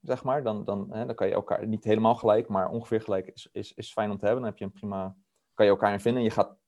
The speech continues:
vaak ruzie hebben ook op de punten waar je, hè, iemand die rommelig is tegenover iemand die dat niet is. Of iemand die extravert is tegenover die, iemand die introvert is. Ja, dat, de ene wil allemaal vrienden over de vloer en de ander wil liever op Netflix, naar Netflix kijken met een theetje.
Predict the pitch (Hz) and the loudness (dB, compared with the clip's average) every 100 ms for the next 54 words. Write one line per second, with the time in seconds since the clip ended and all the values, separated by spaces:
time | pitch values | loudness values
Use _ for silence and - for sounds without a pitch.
0 | _ 117 110 110 104 110 120 135 120 107 | _ 6 6 4 -2 0 0 2 4 4
1 | 98 98 98 - - 107 101 95 92 90 | 2 0 -2 -8 -2 -2 2 4 4 2
2 | 90 _ _ 95 - - _ _ 101 92 | -2 _ _ -2 -2 -8 _ _ -6 -6
3 | 95 92 104 98 98 98 92 - 98 98 | -2 0 2 2 0 -2 -4 -2 -4 -4
4 | 92 92 98 92 95 _ _ 95 - 117 | -6 -6 -6 -8 -10 _ _ -8 -4 0
5 | 117 113 - _ - 101 92 104 - - | 2 0 -6 _ -6 -2 0 0 -2 -2
6 | 104 98 95 - 101 98 92 95 104 95 | 2 2 0 -4 -4 -2 -2 -4 -6 -6
7 | 98 98 107 104 101 101 98 98 - _ | -6 -6 -6 -4 0 2 2 -2 -4 _
8 | _ _ - 95 - 104 104 - _ _ | _ _ 4 4 4 0 -6 -8 _ _
9 | - 107 113 107 107 107 107 110 110 110 | -12 0 2 4 6 6 4 2 2 2
10 | 113 110 104 101 101 107 107 113 87 110 | 4 6 6 2 0 4 4 2 0 0
11 | 104 104 104 110 104 95 120 113 - - | 2 2 2 0 0 -2 0 0 -2 -8
12 | 107 104 120 - 104 - 107 101 104 101 | -4 0 -2 -4 -10 0 2 2 2 -4
13 | 101 117 113 113 139 | 0 2 2 0 -2